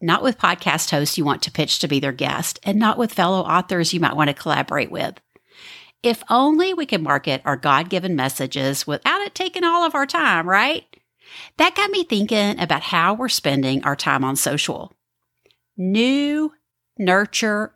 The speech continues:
or numbing out? Hang with me here. I'm not talking about posting content. I'm talking about engagement. You know, being social on social. Go figure, right? New, nurture, or numbing out.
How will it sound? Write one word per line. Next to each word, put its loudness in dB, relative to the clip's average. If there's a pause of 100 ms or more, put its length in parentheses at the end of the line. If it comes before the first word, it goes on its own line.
or 2
numbing 2
out? -6 (580)
Hang 4
with 4
me 2
here. 0 (200)
I'm 4
not 4
talking 2
about 2
posting -2
content. -4 (400)
I'm 2
talking 2
about 2
engagement. -2 (380)
You 2
know, 2 (440)
being 4
social 0
on 0
social. 0 (240)
Go 0
figure, -2
right? 0 (760)
New, 2 (140)
nurture, 0
or -4
numbing 0
out. -4